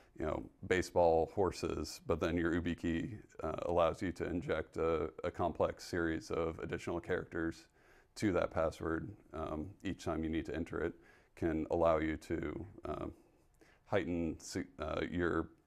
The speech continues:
password complexity without having to, uh, increase the difficulty at remembering it. Um,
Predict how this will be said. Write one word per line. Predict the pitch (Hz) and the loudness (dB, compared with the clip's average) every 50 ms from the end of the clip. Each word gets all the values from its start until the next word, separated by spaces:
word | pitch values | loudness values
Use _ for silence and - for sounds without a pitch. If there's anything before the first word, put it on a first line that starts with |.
| _ _ | _ _
password | - 117 90 80 - - 85 78 | 2 4 4 4 4 0 -4 -4
complexity | - 87 80 - - - - - - 82 82 - | -4 -4 -4 0 0 0 -2 -2 -8 -6 -4 -4
without | 85 87 82 - 90 85 80 - | -2 -4 0 2 2 4 2 2
having | - 90 85 80 78 80 82 - | 0 -2 -2 -2 -2 -4 -6 -6
to, | - 90 85 - 78 - - - - - - - - - | -6 -6 -4 -4 -4 -6 -6 -10 -14 -16 -16 -12 -10 -6
uh, | - 82 - - - - | -6 -6 -6 -6 -6 -4
increase | 92 85 - - - - 78 73 - - | -4 -4 -4 -4 -2 -2 -4 -4 -8 -10
the | - - 82 80 80 73 | -6 -2 -2 -2 -2 -2
difficulty | 82 98 85 - - 87 - - - 92 | -4 -6 -6 -4 -2 -4 -4 -4 -2 -4
at | 85 - - - | -4 -4 -4 -4
remembering | - 87 82 78 - 80 78 78 - 82 82 | -4 -4 -2 -2 -4 -6 -6 -4 -4 -4 -4
it. | - - - - - _ _ _ _ _ _ _ _ _ _ _ _ _ _ _ _ _ _ _ - - - | -4 -6 -10 -18 -20 _ _ _ _ _ _ _ _ _ _ _ _ _ _ _ _ _ _ _ -14 -8 -6
Um, | 90 - - 82 - - | -4 -4 -4 -4 -6 -8